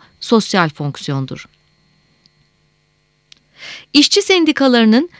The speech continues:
sadece işveren ve çalışanlar arasında değil, işçiler arasında da kazanç ve kayıpları yeniden dağıtan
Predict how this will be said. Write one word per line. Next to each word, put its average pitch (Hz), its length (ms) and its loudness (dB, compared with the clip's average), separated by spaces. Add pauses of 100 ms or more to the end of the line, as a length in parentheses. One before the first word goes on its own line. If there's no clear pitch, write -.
(120)
sadece 311 640 2
işveren 240 720 0
ve 254 120 2
çalışanlar 202 640 0
arasında 151 640 -2
değil, 220 300 -2 (300)
işçiler 240 540 2
arasında 185 560 -2
da 202 200 0 (300)
kazanç 220 580 2
ve 226 100 2
kayıpları 190 600 -2
yeniden 180 680 -2
dağıtan 165 480 -4